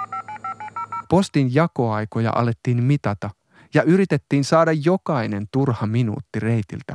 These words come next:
pois. Vielä ikävämmältä postinkantajasta tuntui, kun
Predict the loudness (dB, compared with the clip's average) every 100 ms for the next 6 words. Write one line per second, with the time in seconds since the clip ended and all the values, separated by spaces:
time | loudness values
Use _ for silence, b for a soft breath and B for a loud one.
0 | -8 -8 -8 -12 -16 _ _ _ _ _
1 | _ 4 4 4 2 2 4 2 0 -2
2 | 0 0 4 2 2 -2 0 0 2 2
3 | 0 -4 0 0 0 0 0 b b b
4 | 0